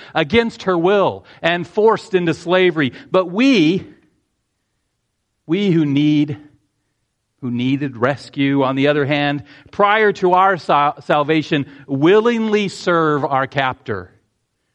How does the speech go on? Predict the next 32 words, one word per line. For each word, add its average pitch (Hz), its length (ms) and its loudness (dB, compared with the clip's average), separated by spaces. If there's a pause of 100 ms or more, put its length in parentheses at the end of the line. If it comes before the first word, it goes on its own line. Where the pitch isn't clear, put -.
(380)
We 143 100 -6
saw 170 260 2
this, 143 340 -2
uh, 131 140 -2 (180)
if 147 140 -4
you 147 140 0
were 135 80 0
with 165 200 0
us 165 220 -2
in 143 80 -2
our 123 80 -2
study 160 340 -2
through 135 160 -6
Romans, 156 480 -2
we 120 80 -8
saw 160 320 -2
it 151 80 -4
in 135 100 -6
chapter 160 380 -4
six 165 420 -4
where 135 80 -6
Paul 165 280 -2
writes, 151 240 -4 (180)
"If 170 160 -2
you 269 160 2
present 202 480 -2
yourselves 180 460 0
to - 120 -4
anyone 202 500 0
as 147 220 -4
obedient 170 520 -2
slaves, 175 560 -2